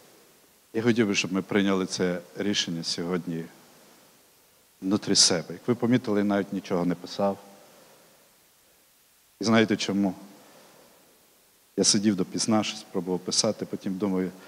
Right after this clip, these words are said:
напевно, я не буду сьогодні будувати там проповідь по якихось там правилах, пунктах, а просто от, от якось скажу те, що от так десь воно тут є, і, і все.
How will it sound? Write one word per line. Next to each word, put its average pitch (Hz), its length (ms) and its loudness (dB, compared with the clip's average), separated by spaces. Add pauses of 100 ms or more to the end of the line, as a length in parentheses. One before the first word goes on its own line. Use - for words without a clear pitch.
(240)
напевно, 127 340 0
я 120 160 2
не 113 160 0
буду 117 260 -4
сьогодні 98 580 -2
будувати 92 520 -2
там 87 260 -8
проповідь 120 420 -2
по 92 80 -2
якихось - 380 -6
там 78 220 -16
правилах, 110 480 -2 (380)
пунктах, 120 380 -2 (720)
а - 60 -14
просто - 440 0
от, - 360 -6 (1200)
от 147 80 -8 (460)
якось 147 300 -2
скажу 139 320 -2
те, 131 180 -2
що - 180 0
от 98 100 -6
так 107 140 -2
десь 104 260 -2
воно 98 140 0
тут - 280 -8
є, 139 140 4
і, 107 140 2 (560)
і - 20 -16
все. - 220 0